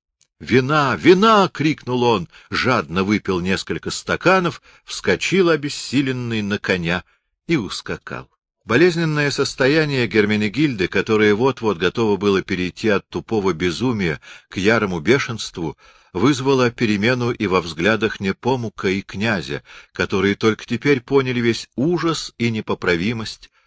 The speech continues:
проступка Ксаверия. Решили послать за врачом. Но княгиня восстала против врачебной помощи, там, где, быть может, могла принести помощь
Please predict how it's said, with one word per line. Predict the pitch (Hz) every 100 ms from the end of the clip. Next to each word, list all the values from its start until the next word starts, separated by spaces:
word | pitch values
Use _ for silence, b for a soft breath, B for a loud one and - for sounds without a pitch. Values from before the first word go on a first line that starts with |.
| _ _ -
проступка | 87 80 - 107 98 - 92
Ксаверия. | - - 80 73 65 62 60 _ _ _ _ _ _ _ _ _ _ _ _ _ _ _
Решили | 104 143 - 202
послать | 170 135 - 147 127
за | 117
врачом. | 101 92 - 78 65 - _ _ _ _ _ _ -
Но | 123
княгиня | 123 135 147 160 147
восстала | 135 - 135 131 127
против | - 92 92 - -
врачебной | 82 87 - 92 85 82
помощи, | - 139 139 - 139 - B B -
там, | 110 160 156
где, | 127 127
быть | 107 -
может, | 92 92 90
могла | 92 85 85 90 87
принести | 87 80 - 85
помощь | - 131 147 139